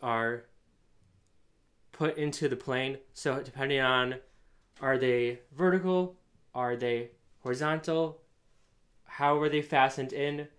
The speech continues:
will the fasteners hold the weight of the vehicles, which are incredibly heavy, weighing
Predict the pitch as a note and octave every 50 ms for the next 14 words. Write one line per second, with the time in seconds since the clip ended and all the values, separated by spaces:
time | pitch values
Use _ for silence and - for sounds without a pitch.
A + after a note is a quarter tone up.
0 | _ _ _ _ _ _ - _ _ _ - C3 B2+ C3 C3+ C#3 C#3 C#3 C#3+ C#3+
1 | - C3 A#2+ - - D3+ D3 - - - D3+ D3 D3+ D3+ D3+ D3 - - - _
2 | _ _ _ _ _ - C#3+ C#3+ C#3+ C#3+ B2+ C#3 B2+ B2+ B2+ C3 D3 D3+ - -
3 | - - B2+ A2+ B2 A#2 A2+ B2 B2+ B2+ - D#3 E3 - C3 C3 B2+ - C3 B2
4 | A#2+ A#2+ - - C#3 B2 - - C#3 C3 C3+ C3 C3 C#3 A#2+ A2+ B2 A#2+ A#2+ C3+
5 | D3 D#3 D3+ - - - - - - - _ _ - - _ _ _ _ _ _
6 | _ - - - - _ _ _ - - - - _ - - - - - - -
7 | - - - _ _ _ - - _ - C#3 B2 B2+ B2 C3 C3 C3+ C3+ C3+ C3+
8 | C3